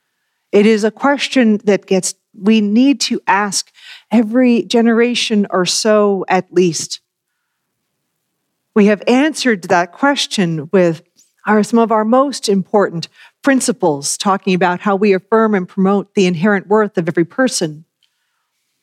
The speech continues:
that we seek justice, equity, and compassion in human relations, that we have,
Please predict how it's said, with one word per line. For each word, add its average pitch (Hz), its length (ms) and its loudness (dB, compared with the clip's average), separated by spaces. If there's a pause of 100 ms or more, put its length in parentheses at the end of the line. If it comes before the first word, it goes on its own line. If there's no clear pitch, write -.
(380)
that 196 100 4
we 190 160 4 (360)
seek - 480 -2
justice, 226 640 0
equity, 208 460 2
and 165 140 -4
compassion 190 640 -2
in 170 140 -2
human 202 260 2
relations, 190 680 0 (340)
that 208 140 2
we 233 140 2
have, 208 280 0